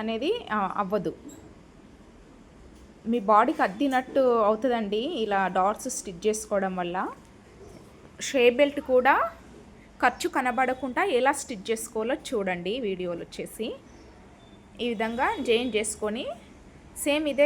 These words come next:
విధంగా ఇటువైపు పార్ట్ కూడా జాయిన్ చేయాలండి. మెయిన్ క్లాత్ రాంగ్ సైడ్ పైన పెట్టి దానిపైన లైనింగ్ క్లాత్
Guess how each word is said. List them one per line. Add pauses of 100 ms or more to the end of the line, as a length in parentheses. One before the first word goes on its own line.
విధంగా (100)
ఇటువైపు (100)
పార్ట్
కూడా (360)
జాయిన్
చేయాలండి. (3000)
మెయిన్
క్లాత్
రాంగ్
సైడ్ (320)
పైన
పెట్టి (480)
దానిపైన (680)
లైనింగ్
క్లాత్